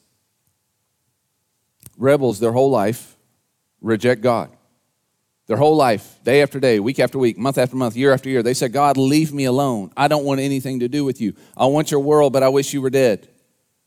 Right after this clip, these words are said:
And so in eternity, they will receive what they've been asking for their entire lives. An existence separated from his goodness.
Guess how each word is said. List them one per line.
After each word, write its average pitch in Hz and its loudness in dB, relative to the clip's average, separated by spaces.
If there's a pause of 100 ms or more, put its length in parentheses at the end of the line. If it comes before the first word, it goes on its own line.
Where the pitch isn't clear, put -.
(560)
And 127 -2
so 147 4
in 147 -2
eternity, 147 -2
they 143 2
will 139 2
receive 143 0
what 135 -2
they've 135 2
been 135 -2
asking 143 -4
for 123 -4
their 117 -2
entire 113 -2
lives. 92 -6 (2000)
An 131 0
existence 131 -2
separated 123 0
from 110 -8
his 107 -6
goodness. 73 -16